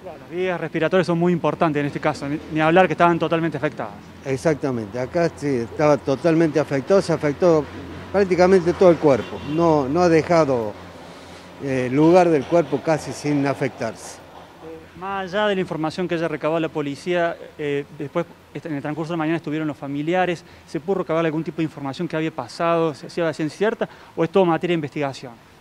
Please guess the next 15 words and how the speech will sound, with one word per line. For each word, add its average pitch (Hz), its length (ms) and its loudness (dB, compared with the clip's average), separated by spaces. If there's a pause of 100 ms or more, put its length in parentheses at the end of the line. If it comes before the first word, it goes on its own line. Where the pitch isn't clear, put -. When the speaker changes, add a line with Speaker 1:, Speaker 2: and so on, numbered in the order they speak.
Speaker 2:
No, 156 320 0
nosotros 175 680 -2
en 135 100 -6
general 170 260 -6
lo 175 80 2
único 156 320 -2
que 113 120 -10
tratamos 135 480 -6
de 127 80 -2
averiguar 127 520 -2
es 143 280 -6 (560)
con 147 200 -2
qué 180 140 -2
se 151 160 -8
quemó 143 440 -6